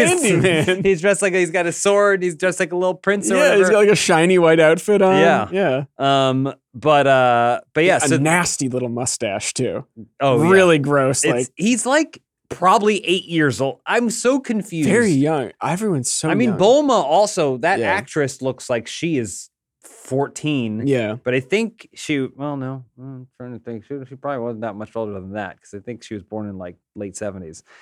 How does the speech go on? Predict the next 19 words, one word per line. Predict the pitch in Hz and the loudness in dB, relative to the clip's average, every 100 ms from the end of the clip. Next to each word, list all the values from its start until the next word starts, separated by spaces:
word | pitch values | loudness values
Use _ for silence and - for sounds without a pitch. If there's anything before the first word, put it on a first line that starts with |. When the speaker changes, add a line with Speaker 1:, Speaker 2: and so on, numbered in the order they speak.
| _ | _
Speaker 1:
So | - 107 | -8 -4
ninety-one, | 117 120 113 120 123 117 | -2 -4 -4 -4 -4 -6
she's | - 190 | -4 -4
close. | - 123 95 - _ _ | 0 -2 -4 -14 _ _
Um, | 139 160 151 139 127 117 - _ - - | -4 -2 0 0 -2 -8 -14 _ -20 -10
but, | 123 156 143 | 2 4 6
uh, | 135 131 127 - | 4 4 2 -2
but | 143 160 | -4 0
yeah, | 180 131 | 0 0
everyone | 175 226 196 | 0 0 -2
looks | 185 | -6
ex-, | 131 - - - | -10 -14 -18 -8
extremely | 147 135 - - - - 131 156 170 160 135 | -6 -6 -10 -18 -14 -6 -2 0 0 0 0
young, | 127 120 113 117 | 0 -2 -4 -6
including | 120 110 - 147 135 127 117 113 _ _ _ 127 | -8 -8 -4 -2 -2 -4 -6 -10 _ _ _ -6
Yamcha, | 120 120 117 123 113 107 107 - 117 | -2 -2 -2 -2 0 0 -2 -6 -8
Speaker 2:
Mm-hmm. | 110 | -6
Speaker 1:
A | 113 | -6
K | 117 | -6